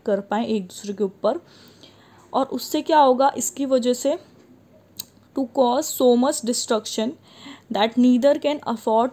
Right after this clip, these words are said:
to initiate war, कि इतना बुरी तरीके से डिस्ट्रक्शन हो जाएगा दोनों कंट्रीज में, क्योंकि एक भी कंट्री, अगर मान लीजिए यहाँ पे दो कंट्रीज है, अगर यूएस ने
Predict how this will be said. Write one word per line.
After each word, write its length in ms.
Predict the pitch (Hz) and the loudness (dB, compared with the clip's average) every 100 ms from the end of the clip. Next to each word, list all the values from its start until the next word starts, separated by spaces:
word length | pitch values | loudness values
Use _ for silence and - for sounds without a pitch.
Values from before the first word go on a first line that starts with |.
| 277 | -4
to 80 | |
initiate 520 | - 226 226 247 240 214 | -2 0 0 -4 -4 -2
war, 260 | 208 202 294 _ _ - | 0 0 -4 _ _ -10
कि 100 | 277 | -8
इतना 420 | - 240 254 285 | -8 -6 -4 -4
बुरी 320 | 220 226 226 | -4 -2 -2
तरीके 260 | 233 247 262 | -2 -6 -6
से 120 | 277 | -4
डिस्ट्रक्शन 600 | 220 - - 208 - 269 | -4 -2 -4 -4 -2 2
हो 100 | 254 | 2
जाएगा 300 | 214 214 233 | 2 0 0
दोनों 360 | 196 226 202 | 0 0 2
कंट्रीज 560 | 269 285 226 220 214 - | 2 2 2 -2 -6 -4
में, 140 | 226 262 - - - | -6 -6 -10 -20 -10
क्योंकि 260 | 233 294 - | -6 -6 0
एक 240 | 262 233 | 0 0
भी 80 | 277 | 0
कंट्री, 340 | 277 254 247 - | 2 0 -2 -2
अगर 260 | 240 247 | 0 0
मान 240 | 294 262 247 | 0 2 2
लीजिए 280 | 254 233 254 | 0 -2 -2
यहाँ 140 | 254 | 0
पे 120 | 254 | -2
दो 180 | 220 240 | 0 0
कंट्रीज 540 | 233 233 214 226 208 | 2 0 0 -2 -2
है, 100 | - - - - - - - | -6 -10 -20 -20 -18 -18 -6
अगर 200 | 226 247 | 2 2
यूएस 520 | 214 240 262 294 302 | 2 0 2 0 -2
ने 100 | 294 | -4